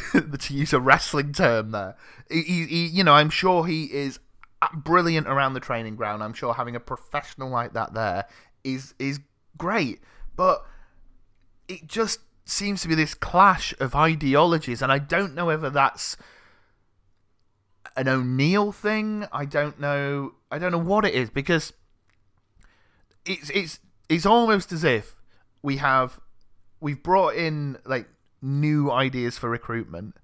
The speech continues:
but we, but with the likes of Tony Scholes, and that's still there, we can't let go of how it used to work. I, I, I don't know.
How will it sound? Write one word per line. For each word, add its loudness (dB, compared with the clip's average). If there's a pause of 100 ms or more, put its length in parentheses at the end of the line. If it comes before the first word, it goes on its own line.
(600)
but 2
we, -2 (200)
but -2
with -2
the 2
likes 4
of -14
Tony 2
Scholes, 0
and -8
that's -4
still -2
there, -2 (240)
we -6
can't 0 (1040)
let -6
go -2 (420)
of 2 (120)
how 2
it -4
used -8
to -4
work. -6
I, 4
I, -12 (380)
I -8
don't -12
know. -18